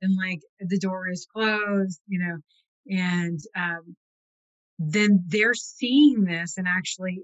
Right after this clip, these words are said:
uh, it's, even though they're, they're the ones really needing you, what it's doing is that it's like them, it's being emotionally learned and behaviorally learned. And those things will activate,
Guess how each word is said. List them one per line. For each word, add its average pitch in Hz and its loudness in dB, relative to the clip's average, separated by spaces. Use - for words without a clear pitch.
uh, 208 -6
it's, - -6
even 294 6
though 294 6
they're, 226 2
they're 214 2
the 214 -2
ones 220 -2
really 208 -2
needing 214 2
you, 170 -4
what 214 0
it's 226 -4
doing 247 2
is 196 0
that 202 -8
it's 202 -4
like 202 -6
them, 208 0
it's - -14
being 254 -2
emotionally 185 0
learned 160 -8
and 196 6
behaviorally 180 -4
learned. 151 -4
And 208 4
those 247 0
things 262 0
will 220 -4
activate, 214 2